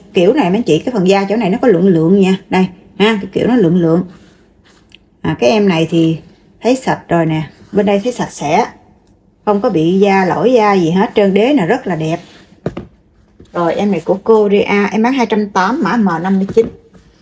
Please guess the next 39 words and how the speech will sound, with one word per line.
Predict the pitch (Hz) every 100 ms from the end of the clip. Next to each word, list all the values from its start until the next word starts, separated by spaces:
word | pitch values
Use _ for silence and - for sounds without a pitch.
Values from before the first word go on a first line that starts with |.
| _ _
Hai | 233 226
trăm | 220 214
tám, | 202 180 226 -
mã | 165 160
M | 220
năm | 170 160 202
mươi | 196 196
chín, | 214 254 -
mới | 165 202
tinh | 247 226 208
luôn. | 202 180 - _ _ _ _ _ _ _ _ _ _ -
Màu | 165 156
xanh. | - 196 190 180 _ _ _ _ _ _ _ _ _ _ _
Tiếp | - -
tục. | - 151 - _ _ _ _ _ _ _ _ -
Một | 196 202
em | 220 226
màu | 190 175
trắng, | 214 240 349
em | 233
này | 214
là | 170
dòng | 160 160 170
da | 208
một | 202 156 214
miếng | 247 370
mấy | 415 302
chị. | 151 143 170 - - _
Màu | 165 156 156
trắng. | 196 208 269 - - _ _ _
Cái | 233
này | 190 165
là | 156 156
trắng, | 175 226 269 269 202
cũng | 165 208
là | 220 175
trắng | 220 262
kem, | 233 214 202 196 - - -
cột | 170